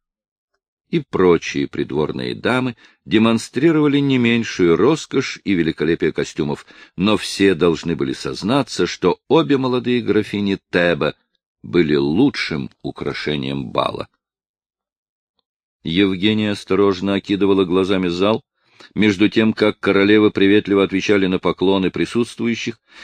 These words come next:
и удостаивали некоторых немногими словами. Молодая графиня искала того, кого так страстно любила.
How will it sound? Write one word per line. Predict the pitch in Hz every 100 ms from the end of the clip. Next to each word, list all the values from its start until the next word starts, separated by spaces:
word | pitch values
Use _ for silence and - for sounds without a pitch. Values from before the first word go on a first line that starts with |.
| -
и | - 135
удостаивали | 165 110 107 - 117 123 123 120 117
некоторых | 113 110 113 - 110 107 -
немногими | 104 92 95 90 95 90
словами. | - 82 76 71 76 _ _ _ _ _ _ _ _ _
Молодая | - 98 98 101 98
графиня | 98 92 101 92
искала | 87 - 98 87
того, | - 82 90 120 117 - _ _ _ _ _ -
кого | 71 76
так | 69 -
страстно | - - - 85 - 76
любила. | 73 65 98 76